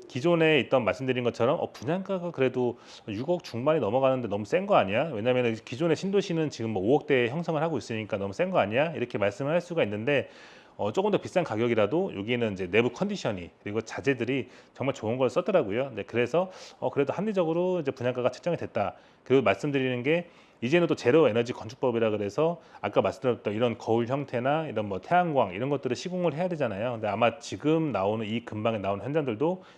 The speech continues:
여기보다는 분양가가 더 업될 수밖에 없다는 거, 이 말씀을 드리고 싶고요. 어, 안에 내부 정말 잘해놓은 것 같아요. 네, 뭐 관심 있으신 분들 위에 제가 보이는 전화번호로 문의 주시면 저희가 친절히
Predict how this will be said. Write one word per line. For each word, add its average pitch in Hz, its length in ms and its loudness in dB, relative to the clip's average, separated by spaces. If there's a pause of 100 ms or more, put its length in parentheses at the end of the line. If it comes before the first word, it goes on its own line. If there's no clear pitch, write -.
(140)
여기보다는 120 600 0
분양가가 117 520 0
더 107 100 -4
업될 165 400 0
수밖에 160 380 -2
없다는 127 460 0
거, 90 200 -6 (300)
이 139 120 -2
말씀을 120 400 -4
드리고 107 240 -6
싶고요. 139 440 -2 (300)
어, 101 180 0
안에 165 160 4
내부 127 360 2 (140)
정말 147 180 -4
잘해놓은 143 340 -2
것 135 80 0
같아요. 110 300 -4 (280)
네, 90 260 -6 (300)
뭐 101 80 -10
관심 147 260 -2
있으신 143 320 -6
분들 131 380 -4
위에 120 260 2 (160)
제가 113 200 0
보이는 117 460 -2 (260)
전화번호로 110 580 -2
문의 101 180 -6
주시면 120 460 -4
저희가 92 480 -4
친절히 147 480 -2